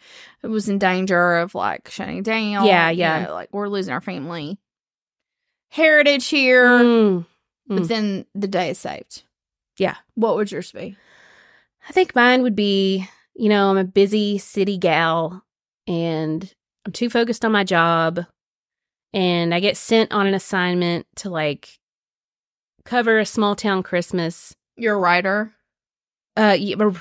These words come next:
Speaker 2: reporter.
Speaker 1: Reporter, okay.
Speaker 2: Please,
Speaker 1: Yeah.
Speaker 2: thank you.
Speaker 1: I'm sorry.
Speaker 2: Um, <laughs> so
Speaker 1: Yeah, they could go either way.
Speaker 2: It
Speaker 1: You could be a
Speaker 2: could.
Speaker 1: writer or a reporter.
Speaker 2: Yeah, I'd be, like, probably, like, have an, have, have, have a column or article, like, in a big news, like, The New Yorker,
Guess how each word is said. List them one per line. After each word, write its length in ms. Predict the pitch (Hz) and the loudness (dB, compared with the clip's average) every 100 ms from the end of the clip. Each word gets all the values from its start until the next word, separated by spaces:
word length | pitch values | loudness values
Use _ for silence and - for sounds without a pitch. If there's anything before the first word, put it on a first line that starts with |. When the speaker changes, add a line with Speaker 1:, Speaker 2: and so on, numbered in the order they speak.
| - | -6
Speaker 2:
reporter. 560 | 202 196 - 196 165 160 | -4 -4 0 0 0 -2
Speaker 1:
Reporter, 480 | 220 220 240 175 165 | -2 -2 -4 -6 -6
okay. 80 | 117 | -4
Speaker 2:
Please, 360 | 185 165 - - | -2 -4 -6 -8
Speaker 1:
Yeah. 40 | |
Speaker 2:
thank 160 | 170 - | -8 -6
you. 160 | 175 185 | -8 -8
Speaker 1:
I'm 100 | 214 | -12
sorry. 180 | - 208 | -6 0
Speaker 2:
Um, 500 | 208 196 185 - 233 - _ _ | 2 2 0 -2 -6 -8 _ _
<laughs> 300 | _ _ _ | _ _ _
so 380 | - 226 214 226 _ _ _ | 0 2 4 0 _ _ _
Speaker 1:
Yeah, 120 | 359 453 | -4 0
they 120 | 381 | 2
could 160 | 453 523 | 2 2
go 60 | 605 640 | 2 2
either 120 | 427 | 2
way. 80 | 339 415 | 2 4
Speaker 2:
It 40 | 254 | 2
Speaker 1:
You 60 | 311 | 0
could 80 | 320 | 0
be 20 | |
a 40 | 285 | 2
Speaker 2:
could. 80 | |
Speaker 1:
writer 280 | 285 285 320 349 | 4 4 4 0
or 240 | 262 294 | 0 -2
a 40 | 294 | -2
reporter. 540 | 285 247 254 - 185 - | -4 -4 -4 -4 -8 -2
Speaker 2:
Yeah, 260 | 269 214 | 0 0
I'd 100 | 262 | 0
be, 140 | 311 339 | 0 0
like, 320 | 277 233 - _ | 0 -4 -10 _
probably, 500 | - 262 240 214 208 | -6 -4 -4 -4 -4
like, 300 | 196 170 - - | -4 -6 -8 -12
have 220 | 185 190 | -8 -6
an, 160 | 190 - | -8 -10
have, 260 | 190 202 - - | -10 -10 -10 -12
have, 240 | 185 - - | -12 -12 -12
have 300 | - 226 214 | -12 -8 -4
a 300 | 196 190 196 | -4 -4 -8
column 540 | - 285 277 262 247 | -2 0 2 2 2
or 120 | 240 - | 2 2
article, 640 | 233 226 - 226 208 202 | 4 2 -2 -2 0 -2
like, 200 | 202 185 | -4 -6
in 100 | 185 | -4
a 60 | 170 | -2
big 240 | 185 185 | 0 2
news, 520 | 180 180 175 175 175 170 | 2 0 2 0 -2 -4
like, 200 | 151 - | -4 -2
The 80 | 190 | 0
New 120 | 190 | 2
Yorker, 460 | 170 170 - 165 | 2 0 0 -2